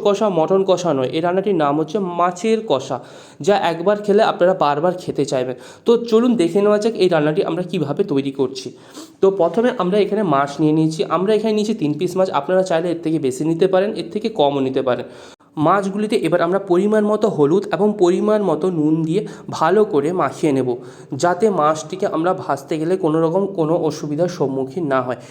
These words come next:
এবার কড়াতে আমরা পরিমাণ মতো তেল নিয়ে নেব এবং যে মাখিয়ে রাখা যে মাছটি আমরা এই কড়ার মধ্যে দিয়ে দেব। তেলটি গরম হয়ে গেলে এবং আমরা মাছটিকে ভালো করে ভেজে নেব, যাতে মাছের মধ্যে যে কাঁচা ভাবটা থাকে সেটা যেন না থাকে। সেই জন্য মাছটাকে আমরা ভালো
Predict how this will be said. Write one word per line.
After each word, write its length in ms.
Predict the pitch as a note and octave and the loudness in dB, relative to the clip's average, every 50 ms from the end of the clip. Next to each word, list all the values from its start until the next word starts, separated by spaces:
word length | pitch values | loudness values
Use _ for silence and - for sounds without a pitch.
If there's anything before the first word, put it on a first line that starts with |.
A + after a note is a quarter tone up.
| - - B2+ | -18 -4 -2
এবার 200 | D#3 F3+ G3+ G#3 G3+ - | 0 2 2 2 2 2
কড়াতে 300 | D#3 C#3+ C#3+ D3+ D#3 - G3 G3 - | 2 2 2 0 0 -2 -4 -2 -2
আমরা 140 | D#3 D#3+ F3+ - - | -2 -2 -2 -2 0
পরিমাণ 280 | D3 C#3+ C#3+ D#3 E3 E3 E3+ | 0 2 2 0 0 0 -2
মতো 140 | E3+ E3 F3 E3+ - | -2 -4 -6 -6 -4
তেল 160 | - C3+ C3 C3 C#3 | -2 0 0 0 0
নিয়ে 120 | D3+ D#3+ E3+ | 0 0 0
নেব 120 | E3+ F3+ G3 G#3 G#3 G#3 - - - - E3 | 2 2 2 0 0 -4 -10 -8 -4 -4 -2
এবং 140 | E3+ G#3 G#3+ G3+ G3 | 0 0 0 0 2
যে 80 | A3 G3+ E3+ | 0 2 2
মাখিয়ে 340 | C#3 C3+ C#3 - - G#3 G#3+ G#3 | 0 0 -2 -2 0 2 2 4
রাখা 160 | G#3 G3+ G#3+ G#3 G3+ | 4 2 0 0 0
যে 60 | G3+ E3 C#3 C3 | 0 0 0 0
মাছটি 360 | C3 C#3 D3+ D3+ - - - - - D3+ | 0 0 0 -2 -4 -4 -4 -2 0 0
আমরা 160 | D3+ D3 E3+ F#3 - | 0 0 0 -2 -2
এই 60 | F#3+ - - | -4 -2 0
কড়ার 240 | D3+ C3+ C#3 C#3+ C#3+ C#3+ | 0 2 2 2 0 0
মধ্যে 200 | C#3+ C#3+ D#3+ F#3 F#3 | 0 0 0 0 2
দিয়ে 120 | D#3 C#3+ C3+ | 0 0 0
দেব। 100 | C#3 C3 B2+ A#2+ - - - - | 0 -2 -2 -4 -6 -10 -16 -6
তেলটি 300 | - D#3 D#3 D#3 D#3+ F#3 F3+ D3+ | -2 0 0 0 0 -2 0 2
গরম 220 | D3 C#3 C#3 D3+ D3+ C3 | 2 2 2 2 0 -2
হয়ে 140 | C3+ C#3 C3 B2+ | -4 -4 -4 -4
গেলে 140 | B2 A#2+ - - - - - - - - - | -6 -8 -10 -12 -16 -20 -20 -20 -4 -2 0
এবং 140 | D#3+ E3 G3 G3+ - | 0 2 0 -2 0
আমরা 140 | E3+ F3 F#3+ F#3+ F#3 | 0 0 0 2 2
মাছটিকে 400 | D#3+ D#3 D#3+ D#3+ - - F#3+ A3 G#3 - - | 2 2 2 0 -4 -4 -4 -4 -4 -2 -2
ভালো 200 | - C#3+ D3 E3+ F3+ E3+ | -2 0 0 0 0 2
করে 140 | G3 G3 F#3+ - | 2 2 2 0
ভেজে 200 | C#3 C3 - E3+ D3 | -2 -4 -2 -2 0
নেব, 100 | C#3+ C3 C3 B2+ C#3+ | 0 0 0 -2 -2
যাতে 140 | D#3+ D#3+ G3 F#3 E3 | -2 -2 -2 0 0
মাছের 300 | C#3+ C#3+ - F#3+ F#3+ F#3+ F#3+ F3 | -2 0 0 -2 -2 0 0 -2
মধ্যে 220 | E3 D#3+ D#3+ G3+ G3 G3 | -2 0 0 0 0 0
যে 60 | G#3 G3 - | 0 0 0
কাঁচা 240 | D#3 C#3+ C#3+ F#3 F3 E3+ | -2 -2 -2 -2 -2 -2
ভাবটা 240 | F3 F3 F3 - F#3+ D3 | -4 -2 -2 -4 -4 -4
থাকে 180 | D3 C3+ - F#3+ F#3 | -6 -6 -6 -8 -6
সেটা 180 | - E3+ E3 E3+ | -6 -4 -4 -4
যেন 160 | D#3+ E3+ F#3 F#3+ F3 D3+ | -2 0 0 0 2 2
না 80 | C#3 D3+ D#3 - | 2 0 2 0
থাকে। 200 | D#3+ C3 - B2 - - - - - - | -2 -4 -4 -6 -12 -16 -18 -20 -18 -4
সেই 140 | - - E3 D#3+ | 0 0 2 2
জন্য 120 | F#3+ G3+ G3+ F3+ D3+ | 2 2 2 2 2
মাছটাকে 400 | C#3+ C#3+ - - F3+ E3+ E3+ G#3 - - | 2 0 0 -2 -2 -2 -2 -2 -2 -2
আমরা 180 | D#3 D#3 F3 G3 G#3 - - - - - - - - - | -2 -2 -2 -2 -2 -6 -10 -18 -20 -20 -20 -16 -8 -2
ভালো 220 | - E3 F3+ G#3 | 0 2 2 2